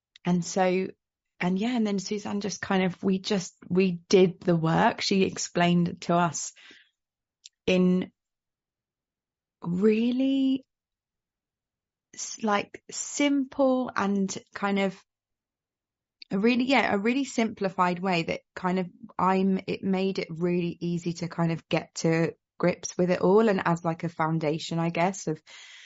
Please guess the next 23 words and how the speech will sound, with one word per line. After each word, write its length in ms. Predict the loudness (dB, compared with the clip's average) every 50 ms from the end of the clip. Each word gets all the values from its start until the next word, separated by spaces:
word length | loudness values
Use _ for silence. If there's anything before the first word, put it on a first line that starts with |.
| -20 -20 -20 -20 _ -2
um, 280 | 0 2 2 2 2 0
how 340 | 0 0 0 2 2 0 -2 -4 -4
to 460 | -2 0 0 2 0 0 -2 -2 -6 -10 _ _ _ _ _ _ _ _ _ _ _ _ _ _ _ _ _ _ _ _ _ _ _ _ _ _ _ _
approach 580 | -8 -8 -6 -4 0 0 0 0 0 -4 -4 -4
it 120 | -2 2
all. 320 | 2 4 4 4 4 2 0 -6 -14 -20 -20 -20 -20 -20 _ _ _ _ _ _
But 160 | -2 -2 -2 -2 _ _ _
she, 380 | -4 -4 0 2 2 2 2 0 -8 -10 -8 -4
she 180 | -2 0 0
basically 640 | 2 2 2 2 2 2 -2 -4 -4 -2 -2 -2 -2
kind 260 | -2 -2 0 2 2
of 160 | 2 2 -2 -8 _ _ _
described, 720 | -4 -2 -2 -4 -2 2 4 4 6 6 6 4 2 2
when 160 | 0 2 4
you 180 | 4 4 4 4
are 160 | 4 4 2
a 60 | 0
child, 440 | 0 0 0 2 2 2 0 -2 -4
she 160 | -4 -4 -2
basically 480 | 0 0 0 0 0 -4 -6 -6 -6 -4
described 600 | -4 -6 -6 -6 -4 -2 0 0 2 0 0 0
our 160 | 0 0 -2
brains 540 | -2 -2 -2 0 2 2 0 0 -2 -4